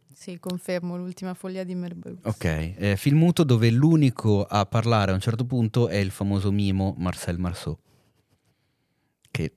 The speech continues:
Speaker 2: ovviamente è famoso perché era un mimo e non aveva mai parlato, ed è l'unico in questo film in cui, che parla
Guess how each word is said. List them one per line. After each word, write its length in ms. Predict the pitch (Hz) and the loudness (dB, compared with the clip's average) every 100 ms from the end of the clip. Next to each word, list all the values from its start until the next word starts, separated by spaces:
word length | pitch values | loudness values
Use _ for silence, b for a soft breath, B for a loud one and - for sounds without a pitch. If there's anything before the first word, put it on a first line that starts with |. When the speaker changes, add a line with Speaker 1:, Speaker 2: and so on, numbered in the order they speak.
| 87 78 | -12 -10
Speaker 2:
ovviamente 440 | 85 85 87 85 | -6 -2 -4 -4
è 20 | |
famoso 360 | - 87 85 82 | -6 -2 0 -2
perché 280 | - 80 - | -4 -6 -4
era 80 | 85 | -2
un 100 | 87 | 0
mimo 240 | 85 78 | 0 -2
e 40 | 76 | -4
non 140 | 76 | -6
aveva 180 | 76 76 | -6 -6
mai 160 | 73 76 | -6 -6
parlato, 500 | 78 76 65 - - - | -8 -8 -10 -12 -14 -14
ed 260 | 64 - | -12 -8
è 80 | 82 | -6
l'unico 340 | 73 87 80 78 | -4 -4 -4 -8
in 80 | 69 | -8
questo 260 | 80 - | -10 -10
film 220 | 85 73 67 | -10 -8 -8
in 120 | 78 | -6
cui, 160 | 92 | -8
che 240 | 87 - - | -8 -12 -6
parla 340 | 92 90 98 | -2 0 -2